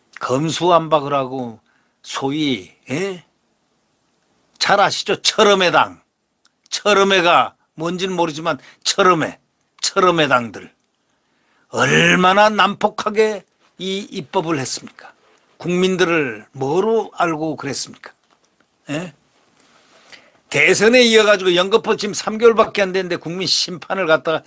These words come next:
세게 받았다면은 이제는 공중분해돼야 될 정당 아닙니까?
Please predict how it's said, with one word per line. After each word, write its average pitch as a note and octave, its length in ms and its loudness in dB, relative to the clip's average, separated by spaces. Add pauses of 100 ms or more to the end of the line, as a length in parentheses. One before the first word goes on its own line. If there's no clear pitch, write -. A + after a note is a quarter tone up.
세게 F3+ 440 -4
받았다면은 D3+ 640 -2 (200)
이제는 C3+ 560 -10
공중분해돼야 D#3+ 840 -2
될 C3 180 -4
정당 B2 400 -6
아닙니까? C3 460 -12